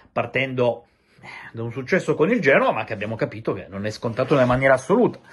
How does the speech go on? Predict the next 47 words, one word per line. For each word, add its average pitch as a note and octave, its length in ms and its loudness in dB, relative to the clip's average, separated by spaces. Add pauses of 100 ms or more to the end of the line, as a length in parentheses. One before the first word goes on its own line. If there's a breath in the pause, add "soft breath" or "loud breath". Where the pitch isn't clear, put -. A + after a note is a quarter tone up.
(360 loud breath)
Se - 120 -14
nelle A2 120 0
ultime C#3+ 280 4
sette D3 360 2
ne A#2 80 2
vinci D3 260 0
una D3 120 2
al B2+ 40 4
novantacinquesimo C3 800 0
con A#2+ 160 -4
il A#2+ 80 -6
Frosinone B2+ 480 -2
che B2 80 -4
è - 20 0
in A#2+ 60 -6
caduta C3 260 2
libera, C3+ 460 4
non A#2+ 160 -4
vedo A#2 240 -2
come A#2 180 -6
uno A2+ 240 -2
possa A2+ 300 -6
essere G#2+ 260 -6
tranquillo B2 400 -6
in A2+ 80 -4
prossimità G#2+ 500 -6
del G#2+ 140 -2
lunch G#2+ 280 -4
match A2 260 -8
di A2+ 80 -6
domenica A2+ 640 -4 (420 loud breath)
alle A#2 220 2
dodici A2+ 260 2
e - 60 -4
trenta G#2 380 -4
con A2 140 -4
il A2+ 120 -8
Genoa. B2+ 360 4
Squadra G#2+ 440 2
coesa, D3 400 2
squadra G#2+ 300 -4
che A#2+ 80 -6
ha - 20 -2
una G2 80 -8
bella G#2+ 140 -4
identità, G#2+ 560 0
squadra A2 520 -4